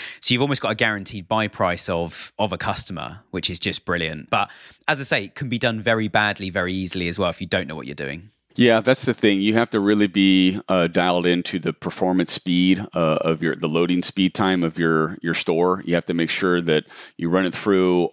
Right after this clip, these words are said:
Speaker 2: you know, all the different analytics. There's, uh, G T metrics. There's, Google has Page Insights and some other,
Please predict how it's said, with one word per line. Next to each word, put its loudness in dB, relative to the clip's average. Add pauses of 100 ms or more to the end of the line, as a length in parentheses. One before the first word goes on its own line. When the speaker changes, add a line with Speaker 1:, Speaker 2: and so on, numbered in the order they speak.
Speaker 2:
you -4
know, 0
all 0
the 0
different -2
analytics. 0
There's, -4
uh, -2
G -2
T -4
metrics. -2
There's, 0 (300)
Google 4
has -2
Page 0
Insights 0
and -8
some -4
other, 0